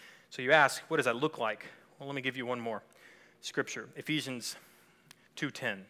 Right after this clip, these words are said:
Jot that down, Ephesians two ten. All right, "For we are his workmanship, created in Christ Jesus for good works." We're not talking about all the world here.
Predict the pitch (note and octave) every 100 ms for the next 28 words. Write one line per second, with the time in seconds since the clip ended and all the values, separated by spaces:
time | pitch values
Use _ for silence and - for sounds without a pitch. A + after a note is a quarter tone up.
0 | - C3+ B2 B2 G#2 G#2+ E3+ D#3 C3+ -
1 | - C3 - B2 G2+ - - _ - -
2 | - - - - D3 E3 G#3+ G#3+ E3+ A#2+
3 | F3+ A3 F3+ D3 B2+ - A2 - - -
4 | - F3 - G3 F#3+ B3+ C#4 C4+ B3 -
5 | A3+ A3 - D3+ G#3 G3+ D3+ D3+ - D3+
6 | D#3 D#3 C#3 D3 A#2 - C4+ - A#3+ A3
7 | D#3+ D3+ E3 D3+ D3 D3 A#2+ A#2+